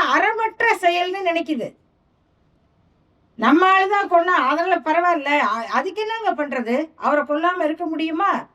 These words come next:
எது எதுக்கெல்லாம் சொன்னாங்க? ஒரு தந்தையும் இரண்டு மகன்களையும் உயிரோட ஜீப்ல வச்சு எரிச்சு கொன்னதுக்கு சொன்னாங்க. ஏங்க, அவர் மதமாற்றம் வந்தாரு, அதனால அவரை கொன்னா தப்பில்ல.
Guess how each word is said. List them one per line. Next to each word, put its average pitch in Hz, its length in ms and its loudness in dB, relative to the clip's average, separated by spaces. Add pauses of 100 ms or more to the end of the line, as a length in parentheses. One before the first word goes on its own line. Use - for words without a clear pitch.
(120)
எது 262 300 2
எதுக்கெல்லாம் 330 460 0
சொன்னாங்க? 311 400 0 (1500)
ஒரு 254 280 2
தந்தையும் 349 640 2
இரண்டு 302 440 4
மகன்களையும் 330 880 0 (640)
உயிரோட 359 640 4
ஜீப்ல 359 400 2
வச்சு 320 320 0
எரிச்சு 381 420 2
கொன்னதுக்கு 381 760 2
சொன்னாங்க. 349 520 0
ஏங்க, 349 220 -2
அவர் 262 340 0
மதமாற்றம் 311 680 -2
வந்தாரு, 226 580 0 (1120)
அதனால 349 480 4
அவரை 339 220 4
கொன்னா 294 420 2
தப்பில்ல. 247 720 2